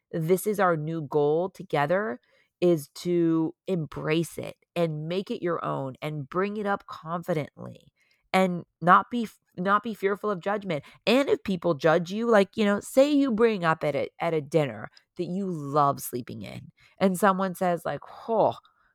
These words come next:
must be nice to be lazy," in not even in, and not in a defensive way, because listen, that's their own shit. Maybe they love it too, but they don't, and they're grumpy that they don't, right? That's their own thing coming out, you know? That's, you're just caught in the crossfire.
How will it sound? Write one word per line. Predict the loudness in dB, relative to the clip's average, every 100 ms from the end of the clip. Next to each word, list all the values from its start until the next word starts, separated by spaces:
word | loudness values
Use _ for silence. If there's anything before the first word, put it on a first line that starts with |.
| -4
must | -2 -2
be | -4
nice | -2 -2 -2
to | -6
be | -4
lazy," | 0 0 0 0 -4 -4 -6 -12 _ _ _ 4
in | 4 4
not | 2 4 4
even | 4 2
in, | 2 0 2
and | 2 2 2
not | 6 6 4
in | 0
a | 2
defensive | 4 2 0 -2 -2 0
way, | 2 2
because | 2 -2 -4
listen, | -4 -4 -6 -8 -8 _ _ _
that's | 2 2 4
their | 6 8
own | 8 6 2
shit. | 0 0 0
Maybe | -2 0 6
they | 6 6
love | 4 2
it | -4
too, | -6 -2
but | -2
they | -2 -4
don't, | 2 4 4 -2
and | -6
they're |
grumpy | -6 2 2 2 0
that | -2 0
they | 0
don't, | 2 0 0 0
right? | 0 0
That's | -2 -2
their | 0 2 4
own | 2 -2
thing | -2 -2
coming | -4 -6 -4 -2
out, | 0 0 -2 -20 _ _
you | -4 0
know? | 2 0
That's, | -2 -6 -6 -6
you're | -4 -2 -2 -2
just | -4 -6
caught | 2 4
in | 4
the |
crossfire. | 2 4 4 2 -4 -4